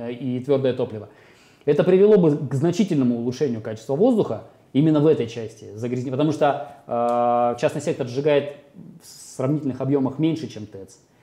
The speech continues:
Но за счёт того, что фильтров никаких на трубах нет, соответственно, а, доля выбросов тоже очень высокая. Это мы говорим частный сектор. Дальше тэц. Газификация тэц-два —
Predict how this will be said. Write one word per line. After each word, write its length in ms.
Но 200
за 120
счёт 160
того, 180
что 120
фильтров 380
никаких 340
на 100
трубах 340
нет, 200
соответственно, 560
а, 520
доля 260
выбросов 400
тоже 220
очень 240
высокая. 440
Это 160
мы 120
говорим 320
частный 340
сектор. 340
Дальше 320
тэц. 360
Газификация 680
тэц-два — 680